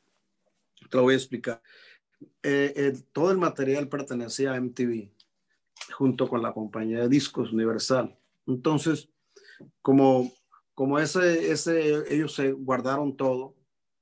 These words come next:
no nos dimos cuenta y nunca nos dieron una licencia para que nosotros lo explotáramos, o la compañía, pues, en sí. Y ahí quedaron por diez años,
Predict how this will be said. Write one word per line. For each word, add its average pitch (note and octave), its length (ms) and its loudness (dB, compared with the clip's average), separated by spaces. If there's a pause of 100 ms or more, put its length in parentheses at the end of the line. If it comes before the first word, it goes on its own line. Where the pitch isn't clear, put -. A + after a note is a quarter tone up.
(140)
no C3+ 120 0
nos C#3 140 -2
dimos C#3 260 -2
cuenta C3 480 -4 (440)
y C3 100 0
nunca D3+ 300 0
nos C#3 160 0
dieron C#3+ 260 0
una C#3+ 140 -2
licencia C3 680 -2 (140)
para B2 260 -4
que A#2+ 120 -8
nosotros B2 420 -6
lo B2+ 140 0
explotáramos, B2 960 -4
o A#2 340 -2
la C3 200 2
compañía, C#3+ 500 2
pues, B2 240 -4
en A2 120 -6
sí. B2 300 -2 (400)
Y C3+ 100 2
ahí E3+ 180 6
quedaron F3+ 480 2
por C#3+ 200 -8
diez D3 280 -6
años, D3+ 420 -12